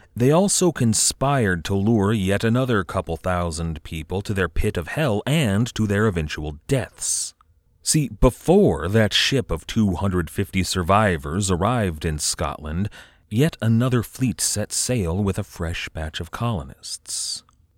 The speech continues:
After Alexander Hamilton returned to Scotland with such glad tidings, they organized another huge fleet to colonize Panama.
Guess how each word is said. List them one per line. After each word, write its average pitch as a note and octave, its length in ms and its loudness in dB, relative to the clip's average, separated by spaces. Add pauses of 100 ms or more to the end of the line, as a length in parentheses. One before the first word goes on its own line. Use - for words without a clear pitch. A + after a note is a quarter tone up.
(320)
After C3 480 0
Alexander F#2+ 720 0
Hamilton E2+ 520 -4
returned F#2 440 -4
to - 180 -10
Scotland F#2+ 520 -2
with C3 180 0
such - 300 -2
glad F2+ 380 0
tidings, F2 760 -2 (380)
they A2 100 0
organized G#2 560 4
another G2 420 2
huge C#3 680 -2
fleet - 400 -4 (100)
to - 80 -6
colonize D#2+ 920 -2
Panama. B2 580 -6